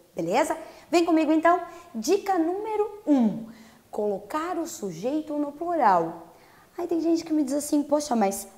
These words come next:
primeira pessoa do, do plural pode? Em primeira pessoa? Pode sim. No enem, isso é bem comum, é bem usual e não tem desconto nenhum, não. Você pode fazer construções do tipo, por meio de nossas ideias,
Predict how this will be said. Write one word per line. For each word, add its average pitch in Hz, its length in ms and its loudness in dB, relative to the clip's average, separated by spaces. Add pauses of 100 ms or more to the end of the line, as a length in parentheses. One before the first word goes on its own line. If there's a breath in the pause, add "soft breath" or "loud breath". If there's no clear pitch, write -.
(140)
primeira 359 300 0
pessoa 294 360 0
do, 214 440 -4
do 233 140 2
plural 196 460 4
pode? 196 540 0 (180)
Em 226 120 0
primeira 226 580 0
pessoa? 208 680 6 (320)
Pode 294 160 -4
sim. 285 340 -2 (400 loud breath)
No 220 240 4
enem, 262 480 2
isso - 220 -4
é - 20 -2
bem 208 300 0
comum, 269 420 0
é 262 60 2
bem 202 340 -2
usual 240 480 2
e 262 40 0
não 247 280 0
tem 311 180 0
desconto 277 380 -4
nenhum, 302 260 0
não. 339 320 -2 (300 loud breath)
Você - 140 -2
pode 311 340 2 (160)
fazer 240 320 2
construções 233 720 -2
do 220 120 -2
tipo, 208 440 -4 (320)
por 403 280 2
meio 339 340 4
de 190 160 -4
nossas 320 720 -2
ideias, 233 680 0